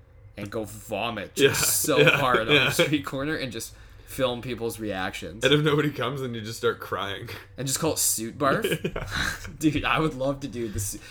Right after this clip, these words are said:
Speaker 1: the suit barf challenge.
Speaker 2: <laughs> Yeah. Maybe, uh, maybe that's an activity for this weekend. We don't really have any plans yet.
Speaker 1: Oh, dude, suit barfing?
Speaker 2: Yeah.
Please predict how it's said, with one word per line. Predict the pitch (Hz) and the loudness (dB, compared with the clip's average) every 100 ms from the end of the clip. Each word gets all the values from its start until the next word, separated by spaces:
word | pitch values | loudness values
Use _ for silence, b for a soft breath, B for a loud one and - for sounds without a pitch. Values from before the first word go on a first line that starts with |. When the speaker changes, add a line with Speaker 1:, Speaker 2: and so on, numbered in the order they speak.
| B B | B B
Speaker 1:
the | 151 | 0
suit | - 156 151 | 6 6 8
barf | 143 139 | 4 2
challenge. | - 110 139 151 170 147 - | 2 4 6 8 6 6 4
Speaker 2:
<laughs> | |
Yeah. | 117 151 120 - - B B B B B - - | 8 8 8 0 -12 B B B B B -14 -4
Maybe, | 120 127 131 127 | 2 6 8 10
uh, | 123 120 | 8 6
maybe | 127 127 | 2 2
that's | 127 123 123 95 | 2 0 -2 -6
an | 120 | -2
activity | 123 120 127 120 | -2 -2 -4 -4
for | 117 | -6
this | 92 113 - | -4 -4 -4
weekend. | 101 92 | -6 -4
We | 92 | -6
don't | 101 104 | -4 -2
really | 104 | -2
have | 98 | -2
any | 90 | -6
plans | 80 90 95 95 | -10 -10 -10 -10
yet. | 82 - - - | -8 -10 -12 -14
Speaker 1:
Oh, | - 117 | -10 -8
dude, | 113 107 | -6 -4
suit | - - 107 107 | -2 -2 -2 -2
barfing? | 123 139 156 180 196 - | 0 0 -2 -4 -6 -10
Speaker 2:
Yeah. | 110 113 95 | -2 0 0